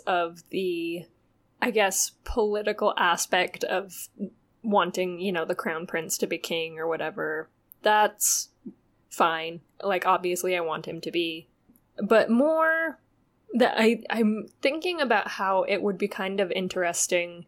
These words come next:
if what this insane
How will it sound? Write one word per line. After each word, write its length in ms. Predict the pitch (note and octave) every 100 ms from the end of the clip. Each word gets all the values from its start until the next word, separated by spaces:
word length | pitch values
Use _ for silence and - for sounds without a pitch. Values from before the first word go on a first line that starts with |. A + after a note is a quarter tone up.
| _ _ _ _ _ -
if 500 | G#3 G3 F3+ - _ _ _ _ _
what 400 | G3+ G#3+ - F#3+
this 220 | A3 G#3
insane 1040 | - G#3 F#3+ - - F#3+ F#3 F#3+ F#3 F#3+